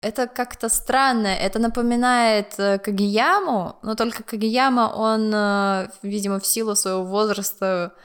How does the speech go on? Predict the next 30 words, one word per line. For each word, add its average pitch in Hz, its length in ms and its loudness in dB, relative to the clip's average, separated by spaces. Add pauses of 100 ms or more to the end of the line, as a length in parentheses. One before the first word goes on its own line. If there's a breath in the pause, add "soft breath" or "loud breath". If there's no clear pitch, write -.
(200 soft breath)
просто - 320 0
орал 196 520 2 (880)
и 208 340 -2
не 214 120 4
мог 208 240 2
себя 196 240 0
сдерживать. 180 760 -2 (560 loud breath)
А 185 120 0
тут 320 420 -4
парень 220 400 2
просто 202 800 0 (640)
как 180 220 -8
будто 226 300 -2
бы 247 400 -4
использует 220 880 0
людей. 185 540 -2 (360)
И 208 120 2
они 220 200 6
знают, 190 320 2
что 165 240 0
он 220 200 2
их - 340 -4 (100)
использует, 160 720 -4
и 185 120 -4
не 190 160 0
испытывает 208 520 -2
к - 100 -18
ним 185 120 -2
никакой 185 420 -2
симпатии. 175 720 -4